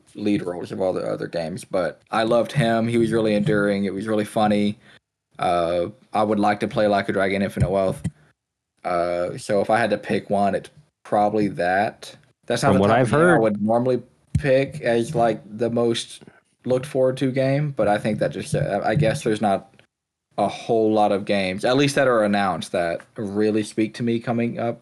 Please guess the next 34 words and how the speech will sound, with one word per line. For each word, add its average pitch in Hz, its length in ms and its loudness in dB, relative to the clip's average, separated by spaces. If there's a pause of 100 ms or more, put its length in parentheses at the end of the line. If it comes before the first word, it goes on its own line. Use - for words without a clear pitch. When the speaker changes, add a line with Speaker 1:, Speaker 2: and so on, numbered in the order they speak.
(140)
Speaker 1:
in 113 100 -6
twenty 120 220 -4
twenty-four. 127 560 -6 (140)
But 101 160 -2
that 101 180 -2
could, - 200 -8 (100)
you - 100 -10
know, - 220 -12
I 113 100 -2
could 104 140 -4
be 95 100 -2
wrong 92 220 -4
about - 180 -12
that. 110 220 -6 (920)
Speaker 2:
I, 104 120 0
yeah, 120 240 4
but 82 380 2
from 101 200 0
what 117 140 4
I 110 60 4
hear, 107 280 2
like, 80 200 0
Dragon 90 280 0
Infinite 85 340 0
Wealth 87 280 0
is 73 160 0
even 78 180 -2
better 69 300 -2 (260)
than 78 460 -4 (280)
Yakuza 85 300 -2 (140)
Speaker 1:
Sweet. 233 100 2
Speaker 2:
seven 87 320 0
was. 67 260 -2
So, 65 380 -4